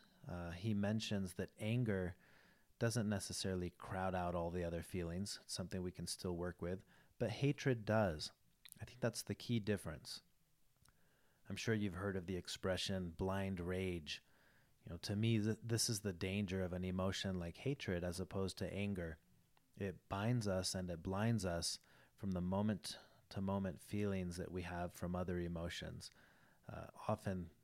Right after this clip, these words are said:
other emotions that are also present, like love or kindness, but these things get pushed into the background. We become blinded by the one, uh, uh, negative emotion that seems to take center stage. I often think about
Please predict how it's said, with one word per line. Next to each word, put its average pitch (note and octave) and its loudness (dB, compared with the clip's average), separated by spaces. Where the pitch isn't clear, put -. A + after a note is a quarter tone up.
other G2 2
emotions F2+ -2
that F#2 -2
are F#2 2
also G#2 0
present, G#2+ 0
like E2+ -4
love F#2 2
or E2 -6
kindness, F2+ -4
but G2 -4
these G2+ -2
things G#2+ 0
get G2 -2
pushed - -2
into F#2+ 0
the F2 -2
background. F2 -2
We - -6
become F2 -4
blinded F2+ -2
by E2 -2
the E2 -2
one, F2 -4
uh, D#2+ -6
uh, - -8
negative F#2+ 2
emotion E2+ -2
that D#2+ -6
seems F2 -6
to F2 -8
take E2+ -8
center E2 -4
stage. D#2 -6
I G2+ 2
often B2 2
think A2+ 0
about F2+ 0